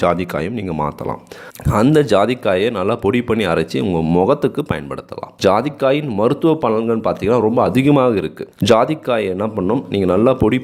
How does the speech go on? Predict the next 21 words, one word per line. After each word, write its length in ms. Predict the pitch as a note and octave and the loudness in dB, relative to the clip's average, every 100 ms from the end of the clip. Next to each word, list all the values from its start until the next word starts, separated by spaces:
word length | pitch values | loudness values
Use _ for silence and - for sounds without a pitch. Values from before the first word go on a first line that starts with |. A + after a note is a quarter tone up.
| G2+ | -2
பண்ணி 160 | A2+ G2+ | 0 0
ஒரு 100 | F2+ | -2
சிட்டிக்கு 320 | C#3 D3 E3+ A#2 | -6 -2 2 4
அளவு 160 | A2+ G#2 | 4 2
எடுத்து 280 | F#2 - B2+ - - - - G2+ | 0 -2 -4 -2 -6 -6 -2 0
தினமும் 420 | A2 C#3+ E3 D#3+ - | 2 2 0 -2 -2
தூங்கும்போது 500 | C#3+ C#3+ A#2 G2 B2 C3+ - - - _ | 0 2 2 4 2 0 -8 -20 -20 _
வெதுவெதுப்பான 580 | A2+ C#3 D3 D3 C#3+ D3+ D3 | 4 6 4 2 2 0 0
தண்ணியில 280 | B2 C3 A#2+ | 0 2 2
போட்டு 180 | A2+ A2 | 0 -2
குடிச்சிட்டு 340 | A2 - A2 | -4 -2 -2
வந்தீங்க 240 | F#2 F#2 F#2 | 0 0 0
அப்படின்னா 380 | E2+ C#2+ D#2+ A2+ - - - - | 0 -2 -4 -4 -6 -14 -2 2
தூக்கமின்மையை 600 | A#3 A#3+ G3+ C#3 G2+ A2+ | 2 2 2 2 0 -2
சரி 180 | - E2+ - | -2 -6 -4
செய்யும். 240 | D#2+ D2+ - | -4 0 0
தூக்கம் 300 | D3 E3 F3 | 0 2 2
வராம 280 | B2+ G#2+ A#2+ A2+ | 4 2 2 2
ரொம்ப 200 | G2+ C3+ | 2 2
பேர் 200 | D3 D3+ A2+ | 4 4 2
ரொம்ப 160 | A2+ | 0